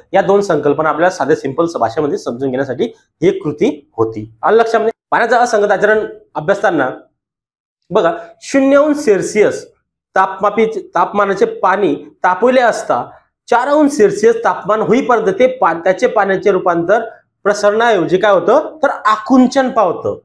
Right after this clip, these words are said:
लक्षात ठेवा, मी अगोदर सांगितलं आ-, आकुंचन प्रसरण,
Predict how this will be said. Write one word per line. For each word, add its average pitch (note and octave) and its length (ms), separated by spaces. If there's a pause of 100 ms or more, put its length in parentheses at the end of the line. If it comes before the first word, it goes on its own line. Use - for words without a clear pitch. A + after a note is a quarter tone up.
(800)
लक्षात D#3+ 260
ठेवा, A#2+ 200
मी - 340
अगोदर G3 180
सांगितलं D3+ 360 (300)
आ-, - 240
आकुंचन F#3+ 380
प्रसरण, A#2+ 580